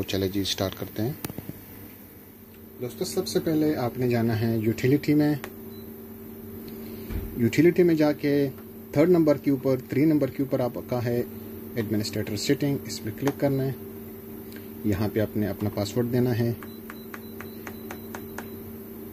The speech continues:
अमूमन इसका जो by default password होता है वो वन टू एट है,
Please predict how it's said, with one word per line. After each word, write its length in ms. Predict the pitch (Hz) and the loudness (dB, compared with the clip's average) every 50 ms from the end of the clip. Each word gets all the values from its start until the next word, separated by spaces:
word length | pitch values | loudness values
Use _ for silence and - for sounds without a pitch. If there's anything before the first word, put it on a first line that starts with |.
| - - - - - - | -12 -14 -14 -12 -8 -4
अमूमन 320 | 117 117 120 127 135 139 | 0 2 2 4 4 4
इसका 220 | 143 127 - - 143 | 2 2 2 0 4
जो 140 | 127 127 113 | 4 4 4
by 180 | 101 110 117 127 | 6 6 6 6
default 340 | 139 151 147 - 143 139 139 - | 6 4 4 4 2 2 2 0
password 300 | 135 127 - 147 135 131 | -2 0 0 -2 0 0
होता 220 | 131 - 139 135 | 0 0 -2 -2
है 220 | 117 127 127 127 127 | 0 0 0 0 2
वो 160 | 123 127 127 123 | 2 2 2 2
वन 200 | 113 113 117 120 | 2 2 2 2
टू 200 | 113 - 123 123 120 | 2 2 0 0 2
एट 200 | 120 110 104 - | 0 -2 -2 -2
है, 160 | - 110 123 | -2 -4 -4